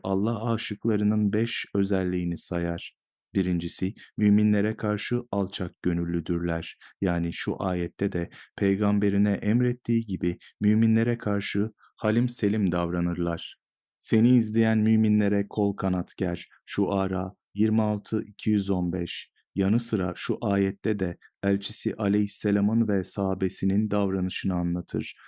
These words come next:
"Muhammed Allah'ın elçisidir. Beraberinde bulunanlar da kafirlere karşı çetin, kendi aralarında merhametlidirler." Fetih kırk sekiz yirmi dokuz.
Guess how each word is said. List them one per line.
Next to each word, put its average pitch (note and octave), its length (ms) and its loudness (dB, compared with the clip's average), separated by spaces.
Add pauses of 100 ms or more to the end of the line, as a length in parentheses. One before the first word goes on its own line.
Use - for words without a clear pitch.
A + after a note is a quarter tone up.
(120)
"Muhammed G2 540 0 (260)
Allah'ın G2 580 0
elçisidir. F#2 760 -4 (240)
Beraberinde G2 760 2
bulunanlar F#2+ 680 0
da F#2 200 -4 (260)
kafirlere G2+ 640 0
karşı G2 420 -4
çetin, F#2 480 -2 (220)
kendi G#2+ 320 2
aralarında G#2+ 640 0
merhametlidirler." F#2+ 1300 -2 (220)
Fetih G2 440 -2 (300)
kırk A2+ 240 -2
sekiz A2+ 500 -2
yirmi F#2 280 2
dokuz. F2 540 -4